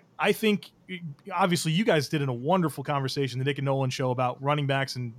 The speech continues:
do they matter and those types of things. They do matter. Where they don't matter is paying them tons of money for their second contract. And if you can have a, a,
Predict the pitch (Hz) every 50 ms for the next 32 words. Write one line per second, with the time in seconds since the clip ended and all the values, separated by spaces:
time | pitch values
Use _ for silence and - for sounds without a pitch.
0 | 123 113 151 156 147 147 139 135 135 135 139 139 127 127 127 131 127 131 - 139
1 | 123 - - 117 - 165 156 151 143 131 - _ - _ _ _ _ _ _ _
2 | - 180 170 131 113 190 247 254 185 156 175 226 220 156 131 135 139 151 151 165
3 | 180 160 160 151 131 - 190 233 269 214 160 147 170 185 185 196 190 - - -
4 | 190 220 240 220 202 202 196 170 - - 214 220 185 180 180 208 214 202 185 151
5 | - 175 185 175 - - 202 208 202 185 175 160 190 233 277 262 - - 135 117
6 | 117 117 - _ _ _ _ - - - _ - 156 160 156 151 135 - - 247
7 | - 311 254 214 202 185 156 135 143 - - 156 147 143 - - 156 143 131 127
8 | 120